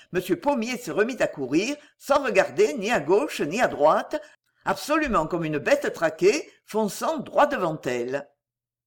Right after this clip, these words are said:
L'inspecteur et quelques spectateurs de cette scène étrange se lancèrent à sa poursuite. Soudain, ils s'arrêtèrent pétrifiés. Monsieur Pommier, sur le point d'être pris, s'était lancé sous un autobus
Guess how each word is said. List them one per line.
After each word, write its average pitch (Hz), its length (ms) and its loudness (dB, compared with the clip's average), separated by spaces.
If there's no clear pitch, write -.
L'inspecteur 254 640 0
et 254 100 -2
quelques 254 300 -4
spectateurs 208 580 -2
de 175 80 -2
cette 147 280 -6
scène 214 240 -6
étrange 202 560 -2
se - 140 -6
lancèrent 175 500 -2
à - 80 0
sa 220 140 -2
poursuite. 135 640 -8
Soudain, 226 460 0
ils 175 140 0
s'arrêtèrent 220 720 2
pétrifiés. 170 800 -4
Monsieur 262 300 -2
Pommier, 196 560 2
sur 180 160 -4
le 147 100 -2
point 269 200 0
d'être 220 260 -6
pris, - 480 -4
s'était 185 280 2
lancé 247 460 0
sous 269 220 -4
un 175 80 0
autobus 190 580 0